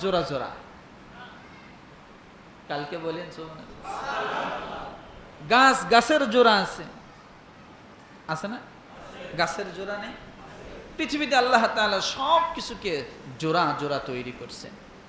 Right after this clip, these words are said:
তাহলে বেজোর কি? বেজোর কে? আল্লাহ। আল্লাহ এক।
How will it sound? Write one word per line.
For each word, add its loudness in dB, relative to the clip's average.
তাহলে 0
বেজোর 0
কি? -8
বেজোর 0
কে? -8
আল্লাহ। -10
আল্লাহ -6
এক। -4